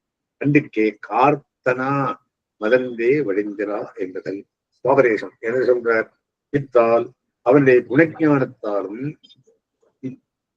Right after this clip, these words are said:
தலையை அவகாசித்தபடியாலும்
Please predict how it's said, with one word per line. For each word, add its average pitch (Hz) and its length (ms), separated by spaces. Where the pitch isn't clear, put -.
தலையை 135 580
அவகாசித்தபடியாலும் 131 1800